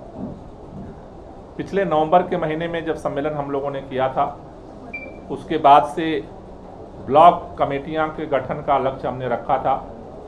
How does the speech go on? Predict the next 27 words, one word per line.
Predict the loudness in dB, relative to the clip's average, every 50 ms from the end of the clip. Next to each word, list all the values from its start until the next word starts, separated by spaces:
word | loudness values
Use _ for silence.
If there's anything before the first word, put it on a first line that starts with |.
| -16 -14 -10 -10
जिसे | -8 -6 -2 2 2 2 2 2 0
नब्बे | -2 0 0 -4 -4
प्रतिशत | -2 0 -2 -2 -2 0 0 0 0 0 -2 0
आम | 0 2 4 4
आदमी | 2 2 2 -2 -10 -8
पार्टी | 0 4 4 4 4 2 -6 -6
ने | -6 -8
पूरा | -8 -8 -6 0 0 0
किया | 0 0 -2 2 4 4
है। | 4 2 0 -8 -12 -14 -16 -16 -16 -16 -14 -14 -14 -14 -14 -14 -16 -16 -16 -16 -16 -16 -14 -14 -14 -14 -6 2
और | 6 8 8 8 8
अब | 6 6 6 6 6 6 4 4 4 2 0 -4 -10 -14 -16 -16 -14 -14 -14 -14 -14 -16 -16 -16 -16 -14 -14 -14 -14 -10 0 4
बड़े | 4 6 6 6 4
पैमाने | 4 4 4 4 4 2 2 0 -2
पर | -2 0 0 0 0 -4 -12 -14 -14 -14 -14 -14 -14 -14 -12 -12 -14 -14 -14 -16 -10 -6
पूरे | -4 -2 -2 -2
प्रदेश | -2 -4 -6 -4 -2 -2 -2 -2 -4 -8 -4
के | 0 0
अंदर | 0 0 4 4 4 4 4 0 -10 -12 -12 -12 -14 -14 -14 -14 -14 -14 -12 -14 -14 -14 -14 -14 -14 -14 -14 -14 -10 -2 -2
सदस्यता | 2 2 2 2 2 -2 4 6 8
अभियान | 10 10 8 6 4 4 2 4 4 2 2 -2 -8 -14 -16 -16 -14 -14 -12 -12 -12 -14 -16 -16 -16 -16 -16 -16 -16 -16 -16 -16 -16 -16 -10 -10
की | -8 -2
तैयारी | 0 4 6 6 6 4 2
पार्टी | 2 4 4 4 4 2 -4
कर | -4 0 0 0
रही | 2 0 -4 -2 -4
है। | -6 -6 -6